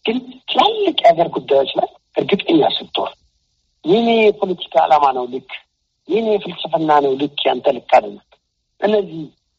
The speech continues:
በማስረጃ ተ-፣ ተ-፣ ሊረጋገጡ የማይችሉ ልዩነቶች ላይ መቶ በመቶ እርግጠኛ ስትሆን በራስህ እምነት በጣም አደገኛ ይሆናል ብዬ ነው የማስበው። እና ህግ ውስጥ እንደዚህ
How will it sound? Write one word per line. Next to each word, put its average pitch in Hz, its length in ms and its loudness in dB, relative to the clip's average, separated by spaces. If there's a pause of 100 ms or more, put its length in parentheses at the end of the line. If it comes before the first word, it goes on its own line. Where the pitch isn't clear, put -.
በማስረጃ 190 520 4 (140)
ተ-፣ 143 220 -8
ተ-፣ 135 220 -4 (300)
ሊረጋገጡ 151 800 -2
የማይችሉ 123 580 0 (400)
ልዩነቶች 135 640 0
ላይ 320 160 4 (380)
መቶ 262 220 2
በመቶ 170 340 4
እርግጠኛ 135 380 -2 (100)
ስትሆን 131 340 -2
በራስህ 120 380 4
እምነት 151 300 0 (720)
በጣም 135 240 4
አደገኛ 117 420 0 (100)
ይሆናል 107 420 2
ብዬ 107 220 -8
ነው 104 120 2
የማስበው። 107 400 0 (360)
እና 220 140 2 (100)
ህግ 190 320 0
ውስጥ 220 280 4
እንደዚህ 170 400 -4